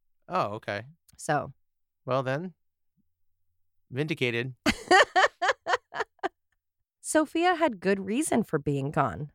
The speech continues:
Speaker 2: The local mini mall slash strip mall had opened a Little Slice of Sicily pizzeria.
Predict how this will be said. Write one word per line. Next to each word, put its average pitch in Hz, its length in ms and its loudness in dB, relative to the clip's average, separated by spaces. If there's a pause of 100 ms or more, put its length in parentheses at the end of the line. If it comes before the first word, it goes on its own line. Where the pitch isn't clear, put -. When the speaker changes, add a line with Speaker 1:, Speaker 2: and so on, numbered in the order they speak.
Speaker 2:
The 185 100 0
local 185 340 2
mini 185 340 2
mall 170 340 4
slash 151 400 0
strip - 340 -4
mall 165 380 4
had 185 180 0
opened 190 380 0
a 175 100 -2
Little 202 320 0
Slice 196 420 -2
of 185 120 -4
Sicily - 680 -2
pizzeria. 202 680 0